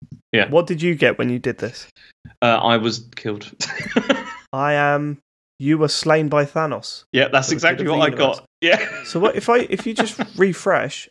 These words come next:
Speaker 2: Oh, right. Okay. So yeah, it just, it's at random.
Speaker 1: Yeah, it's totally
Speaker 2: Oh, that's
Speaker 1: random.
Speaker 2: horrible.
Speaker 1: Yeah.
Speaker 2: Oh,
Speaker 1: Yeah, it's
Speaker 2: I'm dead now.
Speaker 1: <laughs> So there you go. <laughs>
Speaker 2: Still, I went with some of the best ones. I mean,
Speaker 1: Yeah.
Speaker 2: who's left out of,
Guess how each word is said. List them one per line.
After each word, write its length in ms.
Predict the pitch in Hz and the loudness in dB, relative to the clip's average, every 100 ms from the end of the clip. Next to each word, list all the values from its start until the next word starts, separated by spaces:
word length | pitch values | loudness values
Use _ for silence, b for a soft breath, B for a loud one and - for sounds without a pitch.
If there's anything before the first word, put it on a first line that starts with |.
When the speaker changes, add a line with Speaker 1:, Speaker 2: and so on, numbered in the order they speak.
| - | -2
Speaker 2:
Oh, 280 | 165 170 170 | 2 2 2
right. 340 | 147 127 - - | 2 2 2 -2
Okay. 240 | 123 120 | -2 -4
So 200 | - 123 | -2 -2
yeah, 320 | 120 113 123 | 0 0 0
it 140 | - 120 | 0 -2
just, 300 | 131 - 117 | -4 -6 -6
it's 200 | 117 - | -6 -6
at 80 | 123 | -2
random. 400 | 120 120 117 - B B B | -2 -2 -6 -12 B B B
Speaker 1:
Yeah, 240 | 120 104 - | -2 -2 -2
it's 160 | 135 - | -4 -2
totally 220 | 139 226 | 0 0
Speaker 2:
Oh, 80 | 135 | 0
that's 220 | 208 208 | -2 0
Speaker 1:
random. 0 | |
Speaker 2:
horrible. 280 | 202 151 131 | -2 0 -4
Speaker 1:
Yeah. 60 | - _ _ | -8 _ _
Speaker 2:
Oh, 120 | - 180 | 0 2
Speaker 1:
Yeah, 220 | 214 185 - | 2 0 -2
it's 180 | 254 - | 0 0
Speaker 2:
I'm 40 | 147 | 0
dead 200 | - - | -2 -2
now. 920 | 117 - 302 - - - 202 208 170 | -2 0 0 -2 -8 -2 2 2 2
Speaker 1:
<laughs> 20 | 190 | -2
So 180 | - | 0
there 80 | 160 | 0
you 100 | 165 | 2
go. 240 | 185 175 127 - - | 0 0 -4 -14 -4
<laughs> 840 | - 220 202 208 196 - - - | -2 0 -2 -2 -4 -4 -6 -8
Speaker 2:
Still, 380 | - - 143 131 | -12 0 4 4
I 80 | - | 4
went 200 | 143 151 | 4 2
with 120 | 131 - | 0 -2
some 140 | 131 | -2
of 40 | 123 | 0
the 60 | |
best 260 | 131 135 - | 0 -2 -4
ones. 400 | - 117 131 - _ _ _ | -8 -8 -8 -10 _ _ _
I 40 | 139 | 2
mean, 380 | 143 127 143 - | 4 2 0 -4
Speaker 1:
Yeah. 60 | 151 | 0
Speaker 2:
who's 260 | 180 170 170 | 2 2 2
left 280 | 147 - 127 | 2 0 0
out 160 | 120 | 0
of, 300 | 117 - - | 0 -6 -16